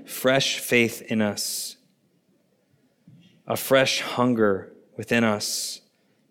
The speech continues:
and help us to bring our hungry and thirsty souls to you. Help us to come to Jesus now, looking in him for all that we lack,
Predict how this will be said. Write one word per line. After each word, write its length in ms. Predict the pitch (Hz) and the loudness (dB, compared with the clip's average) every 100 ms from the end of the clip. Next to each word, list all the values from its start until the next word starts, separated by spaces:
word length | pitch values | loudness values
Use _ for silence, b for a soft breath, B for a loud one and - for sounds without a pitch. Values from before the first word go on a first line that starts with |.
| _ _ _ _ _ _ _ _ _ _ _ _ _ _ - | _ _ _ _ _ _ _ _ _ _ _ _ _ _ -10
and 100 | 101 | -2
help 240 | 120 123 | 0 4
us 160 | 127 - | 2 2
to 100 | - | -4
bring 400 | 107 113 117 110 | 0 2 2 2
our 140 | 104 | 0
hungry 500 | 117 - 123 117 113 | 0 0 2 2 0
and 160 | 107 107 | -2 0
thirsty 380 | 117 113 - 104 | 0 0 -2 -6
souls 680 | - - 104 101 101 - - b b b b b b _ - | -4 -2 0 0 -2 -4 -8 b b b b b b _ -10
to 140 | 110 | -6
you. 480 | 104 110 110 101 - - _ _ _ _ _ _ _ _ _ _ _ _ _ - | -2 2 0 -2 -10 -20 _ _ _ _ _ _ _ _ _ _ _ _ _ -2
Help 220 | 143 139 | 2 4
us 140 | 147 | 4
to 100 | - | 4
come 300 | 139 143 135 | 2 4 2
to 100 | 123 | 0
Jesus 640 | 117 139 156 127 120 113 - | -2 4 4 4 2 0 0
now, 640 | 117 117 120 110 101 98 B B B B B - | 4 6 6 6 2 -2 B B B B B 2
looking 520 | 135 170 160 131 113 | 6 6 6 4 2
in 180 | 120 120 | 0 0
him 420 | 123 151 156 120 | 2 4 4 2
for 240 | - 123 | 2 2
all 220 | 120 123 135 | 6 6 6
that 160 | 127 | 4
we 120 | 120 | 4
lack, 600 | 110 107 104 - - - | 6 6 6 2 -10 -18